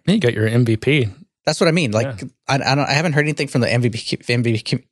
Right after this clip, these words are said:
Speaker 2: M V P community 'cause I'm not, I'm kinda not plugged in at this moment. Well, and probably another reason I'm not plugged in is 'cause I've, I've cut off social media. So I'm not doing that right now. So
Speaker 1: That's one thing we were talking about earlier. Do you just want to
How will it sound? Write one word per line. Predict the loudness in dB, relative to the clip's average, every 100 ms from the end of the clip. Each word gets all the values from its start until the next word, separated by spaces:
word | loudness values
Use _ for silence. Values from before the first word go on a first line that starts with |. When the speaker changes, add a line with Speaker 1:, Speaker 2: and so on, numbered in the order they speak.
| -6
Speaker 2:
M | 0
V | 2 2
P | 2 0
community | 2 4 4 2
'cause | 0
I'm | 2
not, | 4 2 -2 _ -4
I'm | -4
kinda | -2 -2 0
not | 0 -2 -2
plugged | 0 2
in | 2 2
at | 0
this | -2 0
moment. | 0 0 -2 -10 _ _ -20 0
Well, | 4 4 0 -16 -10 -6
and | -6 -4
probably | 2 4 4
another | 4
reason | 4 4
I'm |
not | 2 0
plugged | 0 0
in | -2
is | -2
'cause | -2 0
I've, | 2 2 2 0 -2 -8 -18 _ _ _ -6
I've | -4
cut | 0 0
off | 0
social | -2 0
media. | 0 2 -2 -6 _
So | -6 -2
I'm | 2 2
not | 0 2
doing | 2 2
that | 0
right | -2 -4
now. | -6 -6
So | -2 0 0 0 0 -2 _ _ _
Speaker 1:
That's | -2 0
one | 0
thing | 4
we | 4
were |
talking | 4 2 2
about | 2
earlier. | 2 2
Do | 0
you | 0
just | 0
want | -2
to | -2